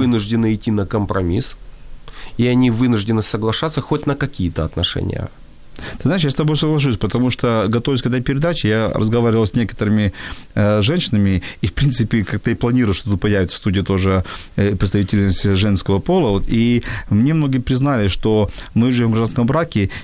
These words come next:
Speaker 2: не потому, что нам хочется, а потому, что мы вынуждены.
Speaker 1: Да,
Speaker 2: То есть
Speaker 1: других,
Speaker 2: такие
Speaker 1: ну,
Speaker 2: были
Speaker 1: другого
Speaker 2: условия,
Speaker 1: выхода-то
Speaker 2: такие были
Speaker 1: нету.
Speaker 2: условия мужчин.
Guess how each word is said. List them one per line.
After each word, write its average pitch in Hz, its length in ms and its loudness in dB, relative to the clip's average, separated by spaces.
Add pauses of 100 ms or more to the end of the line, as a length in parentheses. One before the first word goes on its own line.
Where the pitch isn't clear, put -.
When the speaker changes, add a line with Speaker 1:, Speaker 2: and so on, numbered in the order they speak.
(100)
Speaker 2:
не 117 160 4
потому, 147 340 0
что - 140 0
нам 120 160 2
хочется, 107 480 -2
а 92 40 0
потому, 120 320 2
что 120 140 0
мы 120 120 4
вынуждены. 90 800 2
Speaker 1:
Да, 147 160 0
Speaker 2:
То 117 140 0
есть 143 100 0
Speaker 1:
других, 151 160 0
Speaker 2:
такие 160 120 2
Speaker 1:
ну, 135 60 2
Speaker 2:
были 135 100 2
Speaker 1:
другого 135 160 2
Speaker 2:
условия, 139 380 0
Speaker 1:
выхода-то 123 220 -2
Speaker 2:
такие 151 180 0
были 135 100 2
Speaker 1:
нету. 131 120 2
Speaker 2:
условия 127 340 0
мужчин. 92 580 0